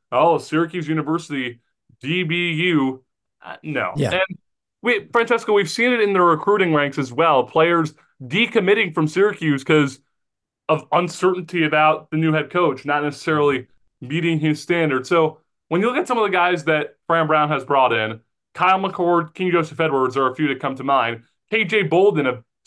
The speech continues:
Speaker 1: five-star safety, committed to Florida State, but still took an official visit a few weeks ago.
Speaker 2: Mm-hmm.
Speaker 1: Is Deuce Chestnut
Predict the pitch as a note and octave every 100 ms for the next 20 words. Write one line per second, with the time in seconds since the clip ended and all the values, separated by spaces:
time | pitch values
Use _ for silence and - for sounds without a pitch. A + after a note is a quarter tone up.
0 | _ - F3+ F#3 F#3+ E3 F#3 G3+ C#3 A#2
1 | C3+ D#3+ F3+ E3+ E3+ D#3 F#3 D3+ - -
2 | E3 D#3+ D3+ C3+ D#3+ D#3 C#3 C#3+ B2+ C3+
3 | C3 A#2+ - B2+ A#2+ - _ _ _ _
4 | _ _ A3+ D4+ B3 D#3 A#3 A#3 - -
5 | A3+ - F3+ D#3+ C3+ -